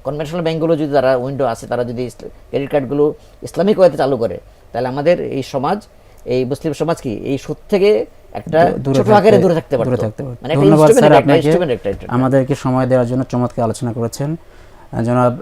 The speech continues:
Speaker 2: আলী হাসান তৈয়ব, আপনাকেও ধন্যবাদ। প্রিয় দর্শক, সুদ শুধু একটি অর্থনৈতিক লেনদেন নয়, এটি ব্যক্তি,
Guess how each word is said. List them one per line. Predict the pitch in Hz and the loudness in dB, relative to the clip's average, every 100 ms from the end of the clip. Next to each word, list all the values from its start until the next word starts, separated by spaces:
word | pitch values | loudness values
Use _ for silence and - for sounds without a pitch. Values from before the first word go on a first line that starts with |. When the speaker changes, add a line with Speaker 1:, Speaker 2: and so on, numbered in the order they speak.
| - | -2
Speaker 2:
আলী | 120 123 | 0 0
হাসান | 123 - 113 | -2 -2 -4
তৈয়ব, | - 131 | -2 -2
আপনাকেও | 143 107 113 110 113 | 0 -2 -4 -4 -4
ধন্যবাদ। | 107 110 120 131 _ | -4 -4 -4 -6 _
প্রিয় | 156 165 | 2 4
দর্শক, | 175 180 208 156 - | 4 4 0 0 -2
সুদ | - - - 185 170 | -18 -12 -2 -2 -2
শুধু | - 170 | -4 0
একটি | 170 160 175 165 | 0 0 0 0
অর্থনৈতিক | - 135 139 - 156 151 147 147 135 - - - - - - | 0 -2 -2 -4 -2 -2 0 -2 -4 -8 -20 -20 -20 -20 -10
লেনদেন | 120 123 123 127 120 | -6 -4 -2 -2 -2
নয়, | 120 160 190 | -4 -6 -8
এটি | 131 127 135 127 120 220 123 | -12 -8 -6 -6 -8 -12 -6
ব্যক্তি, | 131 - - 139 | -6 -6 -8 -6